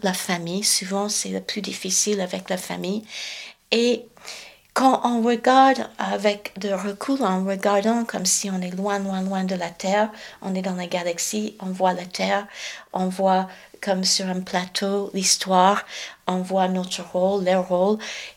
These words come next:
et on voit les choses sur un œil, euh, plus, euh, bienveillant, plus vaste, et qu'on voit, on n'est pas que notre personnalité, on est beaucoup plus que ça,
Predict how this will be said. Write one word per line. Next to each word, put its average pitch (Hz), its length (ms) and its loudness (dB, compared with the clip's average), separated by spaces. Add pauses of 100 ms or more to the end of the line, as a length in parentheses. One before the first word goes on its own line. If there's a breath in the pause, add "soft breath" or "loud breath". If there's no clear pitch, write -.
(100)
et 196 160 6
on 202 100 2
voit 214 220 8
les 202 140 4
choses 247 480 4
sur - 260 2
un 196 200 -2
œil, 220 420 2
euh, 185 320 -2 (600)
plus, 214 320 4 (120)
euh, 175 260 -4
bienveillant, 202 680 2
plus 208 220 -4
vaste, 185 500 0 (560 loud breath)
et 190 160 0
qu'on 208 180 2
voit, 226 380 8
on 208 80 2
n'est 208 140 4
pas 262 240 2
que 220 400 -2 (100)
notre 190 340 -2 (340)
personnalité, 175 840 0 (380 loud breath)
on 190 100 0
est 185 100 2
beaucoup 208 320 0
plus 208 320 0
que 196 120 -4
ça, 208 400 2